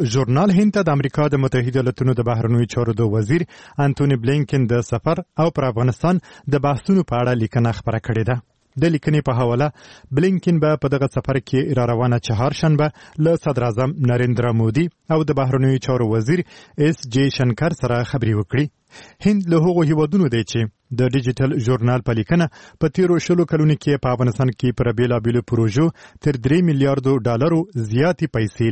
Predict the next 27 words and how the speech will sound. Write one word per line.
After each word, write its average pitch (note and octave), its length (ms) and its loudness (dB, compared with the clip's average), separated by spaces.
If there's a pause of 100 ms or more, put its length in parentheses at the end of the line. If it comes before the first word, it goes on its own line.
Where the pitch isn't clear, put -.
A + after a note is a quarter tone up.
لګولې G#2+ 460 0
دي. B2+ 100 2 (400)
د E3 160 2
جنوبي E3 320 2
آسیا D3+ 280 0
لپاره C#3+ 280 0
د A#2+ 80 -4
امریکا B2+ 360 0
مخکښ B2+ 520 -2
ډیپلوماټ A#2 500 0 (420)
ډین D3+ 140 2 (140)
ټامسن D#3+ 400 0
ویلي، C#3 360 0 (260)
د B2 100 2
سیمې C#3 300 0
د B2 160 -2
ټولو F3 180 2
هیوادونو C#3 480 2
ګټې D#3+ 340 0 (300)
په D3+ 100 0
خوندي C3+ 420 0 (240)
او D#3 140 2
باثباته B2 580 -2 (160)
افغانستان A#2 520 0
کې - 240 -4
نغښتې A2 480 -2
دي. B2 80 0